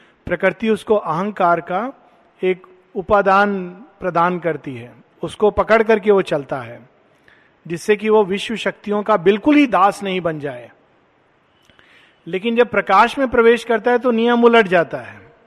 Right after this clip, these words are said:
क्योंकि अब उसको एक प्रकाश का सुरक्षा कवच है और उसको अब अपने अहंकार की तुष्टि के लिए जीवन ना जीकर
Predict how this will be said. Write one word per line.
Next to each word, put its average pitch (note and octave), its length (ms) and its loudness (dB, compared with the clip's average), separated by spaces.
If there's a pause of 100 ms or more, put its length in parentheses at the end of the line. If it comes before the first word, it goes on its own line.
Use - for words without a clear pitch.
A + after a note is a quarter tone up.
(1160)
क्योंकि G3 440 -2
अब B3 200 6
उसको A#3+ 600 2 (140)
एक G3+ 260 2
प्रकाश F#3 460 -2
का A#3 140 -2
सुरक्षा G#3+ 500 -2
कवच E3 420 -2
है A#2+ 360 -10 (760)
और E3 160 -2
उसको F#3 260 -2
अब G#3 440 2 (400)
अपने G#3 320 -4
अहंकार G#3 600 -2
की B3+ 160 -6
तुष्टि - 380 -10
के A3+ 120 -8
लिए A3 180 -2
जीवन F#3+ 300 -4
ना F#3 160 -2
जीकर F3 420 -6